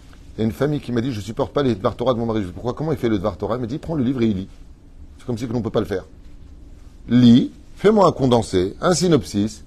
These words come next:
un truc sympathique, qu'on kiffe. Donc, des fois, t'as des choupotes. Le mec, il s'écrit chez Papy Mouzo, il raconte sa vie. Et je me rappelle, ton grand-père, un jour, au bord du lac,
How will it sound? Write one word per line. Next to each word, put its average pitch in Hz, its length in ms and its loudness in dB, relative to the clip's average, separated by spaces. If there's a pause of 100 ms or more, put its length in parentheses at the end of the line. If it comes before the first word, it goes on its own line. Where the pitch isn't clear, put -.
(460)
un 170 80 0
truc 180 200 -4
sympathique, 120 500 0 (180)
qu'on 175 140 -2
kiffe. 330 300 2 (1400)
Donc, 123 100 -2
des 110 60 -4
fois, 131 120 0
t'as 120 120 4
des 147 80 2
choupotes. 131 520 2 (1500)
Le 110 80 -2
mec, 151 200 0
il 131 80 -4
s'écrit 131 200 -8
chez 117 120 -8
Papy 127 220 -4
Mouzo, 113 240 -2
il 117 60 0
raconte 139 280 -4
sa 147 120 0
vie. 131 160 -4 (720)
Et 117 60 -4
je 113 100 -6
me 156 40 0
rappelle, 156 380 0
ton 151 140 -6
grand-père, 143 540 -4 (760)
un 135 140 0
jour, 156 480 0 (300)
au 117 60 -4
bord 147 180 4
du 147 140 0
lac, 165 240 2